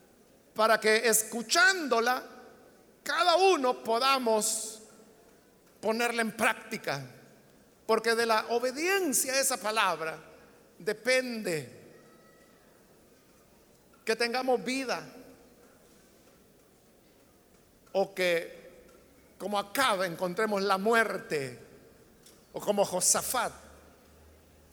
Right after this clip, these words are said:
estemos cercanos a la muerte por andar con compañías cuyas conductas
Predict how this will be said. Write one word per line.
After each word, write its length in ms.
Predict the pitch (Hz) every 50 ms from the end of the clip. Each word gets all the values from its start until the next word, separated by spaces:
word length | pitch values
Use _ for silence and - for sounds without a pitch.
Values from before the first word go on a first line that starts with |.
| - - - _ -
estemos 1040 | 196 190 185 - - 214 214 214 214 208 196 175 156 - - - - - - - - - - - - - - - - _ _ - - - - - - - - - - - - -
cercanos 1120 | - - - 208 208 - - - 330 330 339 302 240 202 170 - - - - - - - - - - - - - - - - - - - - - _ - - _ - - - - - - - -
a 120 | 170 180
la 100 | 180 190
muerte 520 | 196 220 220 196 180 170 - - 151 143 165 - - - - - - - -
por 160 | - 196 180 165
andar 340 | 170 180 185 180 180 -
con 320 | - 165 170 165 160 147 - - - - - - - - - - - - - - - - _ _ _ - _ _ _ _ _ _ _ _ - _ _ _ _ _ _ _ _ _ _ - - - _ _ - - _ - _ _ _ - - - - - - - _ -
compañías 800 | - 170 180 165 - 180 185 202 226 247 233 208 185 170 - -
cuyas 440 | - 175 202 202 185 180 165 - -
conductas 920 | 151 175 165 160 175 175 247 - - - - 190 165 156 - - - -